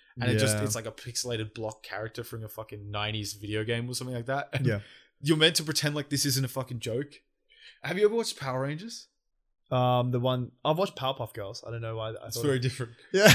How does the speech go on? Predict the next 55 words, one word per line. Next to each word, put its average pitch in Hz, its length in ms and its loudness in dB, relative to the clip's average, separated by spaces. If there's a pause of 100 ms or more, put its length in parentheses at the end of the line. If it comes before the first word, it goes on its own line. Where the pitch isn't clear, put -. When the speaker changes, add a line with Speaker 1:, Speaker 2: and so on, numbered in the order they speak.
Speaker 2:
<laughs> 220 800 12
Speaker 1:
Oh, 127 200 8
bro, 131 220 2
I'll 123 160 0
show 143 200 2
you 156 120 2
the 151 100 -6
fucking, 135 360 -2
uh, 127 180 -2
out-, 135 340 -2
after 131 220 0
the 131 60 -2
pod, 120 180 -2
I'll 110 80 -4
show 127 420 8
you 117 200 -4
Speaker 2:
<laughs> - 300 4
Speaker 1:
how 247 140 6
Speaker 2:
It's 208 100 8
very 220 260 12
different. 202 440 4 (460)
<laughs> - 480 4
Speaker 1:
I'll 147 100 6
show 165 140 8
you 170 100 10
the 175 100 6
Power 147 340 6
Rangers 139 320 2
bad 131 320 0
guys. 220 500 -2
Speaker 2:
Oh, 139 100 2
yeah? 113 200 2
Speaker 1:
Bruv, 147 240 6
they 139 100 4
were 143 160 4
hilarious. 127 720 0
They 139 140 0
looked 160 280 -2
like, 143 400 0
uh, 110 360 -4 (100)
they 131 140 -2
looked, 143 400 -6 (600)
Speaker 2:
<laughs> - 460 4
Speaker 1:
they - 120 10
looked, - 340 8
what 202 180 6
are 269 40 2
the 262 60 2
guys, 220 380 0
what 165 140 -4
are - 20 -8
the 220 60 -6
guys 208 260 0
in, 160 140 -6
um, 135 340 -4